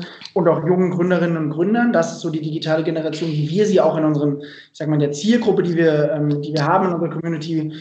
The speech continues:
ähm, definieren. Ich glaube, dass diese digitale Generation vor allem dadurch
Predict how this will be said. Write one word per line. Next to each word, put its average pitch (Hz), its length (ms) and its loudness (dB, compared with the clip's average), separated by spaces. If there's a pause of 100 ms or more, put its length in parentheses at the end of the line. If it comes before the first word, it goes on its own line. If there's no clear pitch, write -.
(260)
ähm, 147 440 2
definieren. 165 840 2 (800)
Ich 147 120 -6
glaube, 202 260 4
dass 196 120 0
diese 180 260 -4
digitale 175 500 -2
Generation 170 800 0 (100)
vor - 240 -4
allem 190 440 2
dadurch 170 360 2